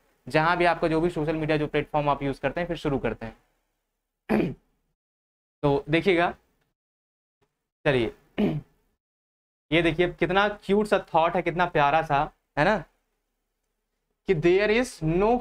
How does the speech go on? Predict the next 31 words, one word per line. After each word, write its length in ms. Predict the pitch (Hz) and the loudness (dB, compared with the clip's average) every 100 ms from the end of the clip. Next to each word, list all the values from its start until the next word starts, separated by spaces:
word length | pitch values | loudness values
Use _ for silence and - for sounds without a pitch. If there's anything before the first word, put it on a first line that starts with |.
| - | 0
friend 240 | 185 202 226 170 | 0 0 0 2
as 280 | 190 196 180 | 2 2 2
loyal 320 | 175 180 190 | 4 2 2
as 280 | 165 165 185 | 2 2 2
a 0 | |
book", 260 | 202 165 160 - _ | 2 0 -2 -6 _
है 80 | 147 | 0
ना, 100 | 202 | 2
इसको 240 | 185 - | 0 -2
अर्नेस्ट 500 | 185 170 170 190 - | 0 2 2 0 0
हेमिंगवे 400 | 165 165 180 196 | 0 2 2 2
कहे 140 | 202 160 | 2 0
हैं, 160 | 170 | 0
बहुत 220 | 156 156 160 | 0 0 2
ही 60 | |
राइटर 360 | 147 151 151 170 | 2 2 0 -2
थे 140 | 151 | -2
बहुत 240 | 139 135 131 | -2 -2 -2
बड़े 160 | 131 | -4
ये, 200 | 127 160 - | -4 -6 -8
ठीक 140 | 143 156 | -4 -4
है। 140 | 196 - _ _ _ _ _ | -4 -8 _ _ _ _ _
तो 280 | 143 131 - | 0 2 2
इन्होंने 260 | 156 175 185 | 0 0 0
कहा 220 | 170 165 | 2 2
था 140 | 170 | 0
क्या 220 | 165 180 208 | 0 0 0
कि 320 | 208 220 - _ | 0 -4 -4 _
इस 160 | - 143 | -6 -2
दुनिया 340 | 170 185 214 | -2 2 2
में 300 | 220 185 214 | 2 0 -2